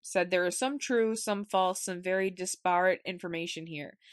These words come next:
involving some people who had done nothing wrong, who have simply been mentioned in an investigation and are thus exposed to public contempt,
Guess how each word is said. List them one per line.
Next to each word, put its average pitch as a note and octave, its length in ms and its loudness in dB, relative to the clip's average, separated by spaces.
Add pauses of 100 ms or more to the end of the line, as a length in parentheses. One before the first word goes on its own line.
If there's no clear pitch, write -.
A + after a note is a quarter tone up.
(340)
involving F#3+ 460 4
some F#3+ 240 -6
people G#3 320 0
who A3 140 0
had E3 120 2
done E3 220 2
nothing F#3 320 0
wrong, D#3+ 420 -2
who F3 60 -6
have D#3+ 120 -6
simply F3 280 -4
been E3 200 -2
mentioned D#3+ 360 -4
in F#3 100 -4
an F3+ 120 -2
investigation E3 840 -4
and D#3+ 100 -8
are D3+ 100 -4
thus D#3 280 -6
exposed F3+ 460 -4
to F#3 80 -4
public F#3+ 340 -6
contempt, F3 500 -8